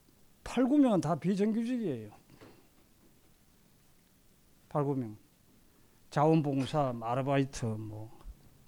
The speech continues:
이런 것도. 여기 녹색당원이 있습니까?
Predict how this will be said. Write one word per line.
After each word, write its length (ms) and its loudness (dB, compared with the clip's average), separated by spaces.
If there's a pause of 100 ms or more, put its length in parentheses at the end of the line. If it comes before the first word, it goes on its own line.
(120)
이런 140 -6
것도. 260 -20 (3000)
여기 140 6
녹색당원이 560 8
있습니까? 420 -2